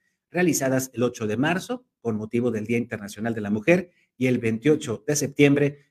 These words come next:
para exigir la despenalización del aborto. El titular de Gobernación admitió que las movilizaciones feministas han su-, han superado sus expectativas, con perspectiva de que aumenten en número hasta el doble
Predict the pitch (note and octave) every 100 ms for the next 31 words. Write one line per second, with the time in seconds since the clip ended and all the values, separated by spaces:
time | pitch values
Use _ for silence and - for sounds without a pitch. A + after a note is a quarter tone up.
0 | - C3 B2+ A#2+ A2 C#3+ C#3+ C#3 B2+ B2+
1 | B2 - A#2 G#2+ G2 G2 A2 A2 A#2 C3
2 | E3+ - F#2+ - _ _ _ - D3 D3+
3 | B2+ C#3+ C#3 B2 A#2+ A2+ A2+ A2+ D3 C#3+
4 | C#3+ C#3 C3 B2 C#3+ C#3+ C3+ B2 A#2+ B2+
5 | A#2+ A#2+ A#2 A#2+ E3 E3+ E3 C3+ B2+ C#3+
6 | D3+ D3+ D3 C#3+ C#3+ C3+ - D3 E3 D3+
7 | C3 C#3 C#3 B2+ - A#3+ A#3 - C#3 -
8 | A2+ C3 C3 G#3+ - _ _ _ _ -
9 | D#3 D#3 D#3 D3 - D#3 - A#3+ E3 G2+
10 | - C#3+ D3 - C3 C3 D#3+ E3 D#3+ C#3
11 | C#3+ D3+ D3+ D#3+ G#3 G3+ B2+ G#2+ - -
12 | C3 C3 C3 B2+ F#3 A3+ C4+ D4+